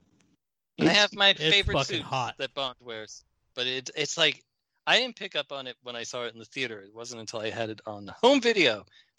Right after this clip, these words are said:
Speaker 2: that I noticed that it was, like, a deep blue tux-, like, you
Speaker 1: Mm-hmm.
Speaker 2: notice it in the day shots. You don't notice it so much when they're in the casino, but
Speaker 1: Yeah.
Speaker 2: so
Speaker 1: Yeah,
Speaker 2: nice.
Speaker 1: yeah.
Speaker 2: So nice.
Speaker 1: It's, it is nice.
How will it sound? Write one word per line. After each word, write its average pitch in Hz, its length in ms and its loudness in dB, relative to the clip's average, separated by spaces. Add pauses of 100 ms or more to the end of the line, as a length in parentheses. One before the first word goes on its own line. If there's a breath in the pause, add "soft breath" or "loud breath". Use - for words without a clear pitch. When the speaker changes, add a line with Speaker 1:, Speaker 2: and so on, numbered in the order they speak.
Speaker 2:
that 120 120 2
I 117 100 6
noticed 120 320 0
that 120 100 -4
it 110 80 -8
was, - 100 -10
like, 107 140 -12
a 110 80 -10
deep 139 460 -2
blue 127 560 -4 (600)
tux-, - 340 0
like, 165 160 4
you 185 80 2
Speaker 1:
Mm-hmm. - 20 -2
Speaker 2:
notice 214 300 4
it 156 140 2
in 143 100 -4
the 131 80 -2
day 123 280 0
shots. - 340 -12
You 123 60 -10
don't 123 160 -8
notice 110 260 -10
it 113 120 -14
so 113 100 -10
much 104 280 -16
when 110 80 -14
they're 104 180 -18
in 110 100 -14
the 98 80 -18
casino, 98 500 -12
but 101 160 -16
Speaker 1:
Yeah. 147 360 6 (220)
Speaker 2:
so 151 200 4
Speaker 1:
Yeah, - 20 4
Speaker 2:
nice. 110 160 2
Speaker 1:
yeah. 98 160 -4 (340)
Speaker 2:
So 208 220 2
nice. 151 160 6
Speaker 1:
It's, - 280 -6 (120)
it 151 120 -2
is 135 260 4
nice. 117 540 0